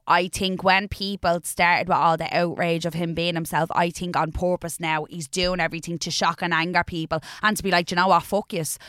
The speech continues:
because yous aren't gonna tell me who I can and can't be, and I'm gonna keep on annoying yous because it's all yous keep, yous keep on abusing me anyway. So I may as well lean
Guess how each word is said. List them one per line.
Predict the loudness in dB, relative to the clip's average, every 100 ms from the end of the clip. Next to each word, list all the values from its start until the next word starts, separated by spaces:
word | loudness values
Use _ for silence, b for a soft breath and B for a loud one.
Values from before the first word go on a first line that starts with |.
| B
because | 0 2 2
yous | 4
aren't | 2 2
gonna | 0 -2
tell | 2 2
me | 2
who | 2 2
I | 2
can | 0 -2
and | -2
can't | -4 0
be, | 2 4 2 -2 B
and | 2
I'm | 2 4
gonna | 0
keep | 0 -2 -2
on | 0
annoying | 2 0 0
yous | -2 -6
because | -6 -6
it's | 0
all | 2 2
yous | 0
keep, | -6 -4
yous | -2 -2
keep | -2 2
on | 2
abusing | 2 0 0 0 -2
me | 0
anyway. | 0 0 -2 2
So | 4
I | 6 6
may | 4 4
as | 4
well | 2
lean | 2